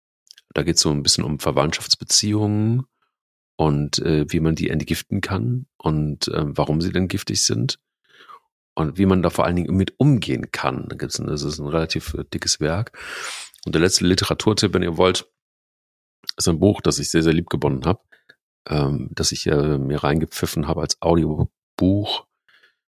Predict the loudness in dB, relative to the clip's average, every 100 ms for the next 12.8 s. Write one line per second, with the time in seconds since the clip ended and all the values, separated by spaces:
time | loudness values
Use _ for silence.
0 | _ -4 -2 -2 -2 -4 -2 0 0 2
1 | 2 2 0 0 0 0 0 0 0 0
2 | 0 0 0 0 -2 0 2 2 0 -6
3 | _ -20 -20 -20 _ _ 0 2 2 0
4 | 0 0 -2 0 0 2 2 2 _ 2
5 | 2 0 -8 -4 0 2 4 4 0 -2
6 | -2 0 0 0 -2 -4 -4 -2 0 0
7 | -2 -2 -2 0 -2 -2 -2 2 2 -2
8 | -10 _ _ _ _ _ -2 2 4 2
9 | -2 0 2 2 -2 _ -4 -2 -2 -2
10 | -8 -10 _ -18 -16 -16 -18 -20 _ _
11 | -2 2 0 -2 -8 -8 -6 -8 -8 -12
12 | _ 0 2 4 4 2 2 -2